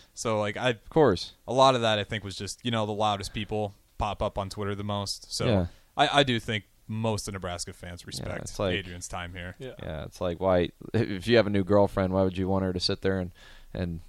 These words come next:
Speaker 2: you know, and
Speaker 1: Yeah.
Speaker 2: talk how, about how, how great her ex was, you know? It's like,
Speaker 1: <laughs>
Speaker 2: oh, <laughs> who wants to listen to that, you know? So, of course. What do you think, Em? What do you think, baby?
Speaker 3: No, no, I agree with you completely. I mean,
Speaker 2: Yeah.
Speaker 3: I've only been
Speaker 2: And,
Speaker 3: here
Speaker 2: and
Speaker 3: for two years,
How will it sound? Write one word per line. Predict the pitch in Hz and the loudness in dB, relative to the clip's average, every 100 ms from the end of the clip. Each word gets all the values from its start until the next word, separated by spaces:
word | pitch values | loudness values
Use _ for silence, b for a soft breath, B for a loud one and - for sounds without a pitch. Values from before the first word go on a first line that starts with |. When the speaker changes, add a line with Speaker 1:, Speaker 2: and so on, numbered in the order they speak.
| - | -10
Speaker 2:
you | 90 | -6
know, | 92 92 - | -6 -8 -10
and | 101 | -4
Speaker 1:
Yeah. | 110 | 2
Speaker 2:
talk | 101 92 | 4 4
how, | 98 92 - | 0 -2 -6
about | 95 92 | -6 -4
how, | 92 92 90 110 | -2 -2 -4 0
how | 113 101 | 2 2
great | 95 104 | 4 4
her | 95 95 | 4 4
ex | 98 - | 2 -2
was, | 85 78 - | -8 -8 -2
you | |
know? | - - | 2 4
It's | 208 | 8
like, | 113 110 | 10 12
Speaker 1:
<laughs> | 117 | 12
Speaker 2:
oh, | 147 156 147 147 127 | 12 12 10 6 2
<laughs> | - - - - | 0 -8 -2 6
who | 143 | 8
wants | 147 135 | 10 8
to | 151 | 8
listen | 156 143 147 | 8 8 4
to | 123 | 6
that, | 120 107 82 | 6 6 2
you | - | -4
know? | 95 95 110 _ - | -2 -2 -4 _ -8
So, | 107 95 90 - _ _ B B B | -2 0 -2 -8 _ _ B B B
of | _ | _
course. | - 101 85 - - | 2 2 2 -4 0
What | 120 | 4
do | 127 | 6
you | 117 | 4
think, | 107 92 | 2 0
Em? | 95 95 101 - | 0 0 -2 -10
What | 107 | -10
do | 107 | -8
you | |
think, | 101 98 | -8 -10
baby? | 90 90 92 _ - | -6 -8 -10 _ -4
Speaker 3:
No, | 196 147 | 2 4
no, | 120 110 | 4 2
I | 104 120 | 0 0
agree | 117 | 0
with | 113 | -4
you | 104 | -4
completely. | 104 110 113 120 107 98 - | -10 -6 -2 -2 -4 -8 -6
I | |
mean, | 113 | 0
Speaker 2:
Yeah. | 98 95 - _ _ - - | 2 2 -4 _ _ -20 -2
Speaker 3:
I've | 123 | 2
only | 123 | 6
been | 147 | 8
Speaker 2:
And, | 147 | 12
Speaker 3:
here | 160 | 12
Speaker 2:
and | 127 | 10
Speaker 3:
for | |
two | 113 - | 6 6
years, | 123 123 123 117 - | 6 6 4 2 -4